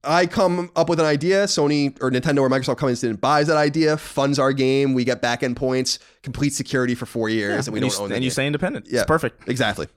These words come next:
Speaker 1: That's exa-, and then if you have a good relationship, then maybe you get bought.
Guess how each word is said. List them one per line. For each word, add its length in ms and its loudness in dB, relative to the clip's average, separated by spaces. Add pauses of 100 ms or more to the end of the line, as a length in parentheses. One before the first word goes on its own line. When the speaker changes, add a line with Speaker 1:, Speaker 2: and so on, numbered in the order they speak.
(120)
Speaker 1:
That's 140 -4
exa-, 180 -4
and 140 2
then 80 4
if 100 0
you 80 4
have 100 4
a 40 2
good 120 0
relationship, 600 -2 (240)
then 100 0
maybe 160 4
you 60 4
get 120 2
bought. 240 -4